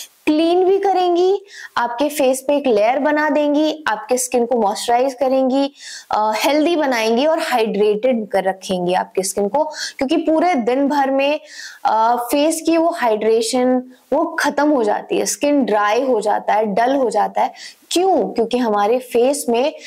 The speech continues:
वो, वो water की कमी हो जाती है। और just because हमारा खाना पीना, lifestyle बहुत different है,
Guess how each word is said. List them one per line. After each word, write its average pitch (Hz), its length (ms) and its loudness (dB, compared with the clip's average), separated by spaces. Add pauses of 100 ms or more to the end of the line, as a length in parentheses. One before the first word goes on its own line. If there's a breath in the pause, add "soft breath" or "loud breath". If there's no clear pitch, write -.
(220 loud breath)
वो, 262 460 2
वो 233 400 2
water 262 280 2
की 311 180 0
कमी 208 260 0
हो 196 120 -2
जाती 185 380 -2
है। 185 60 2
और 202 140 2
just 220 240 0
because 269 320 0
हमारा 214 480 0
खाना 196 580 -2
पीना, 196 420 0
lifestyle 202 540 0
बहुत 208 420 0
different 220 560 -2
है, 220 120 -2